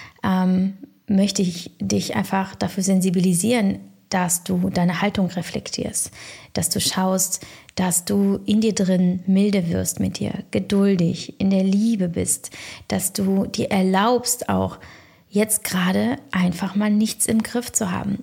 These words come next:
und einfach mal im Arsch zu sein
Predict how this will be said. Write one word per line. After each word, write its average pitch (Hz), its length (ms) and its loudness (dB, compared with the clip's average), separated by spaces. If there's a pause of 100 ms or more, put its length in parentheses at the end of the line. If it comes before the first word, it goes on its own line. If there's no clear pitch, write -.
(140)
und 220 240 0
einfach 202 420 -2
mal 196 380 0 (1300)
im 233 140 2
Arsch 247 340 0
zu - 160 0
sein 180 400 0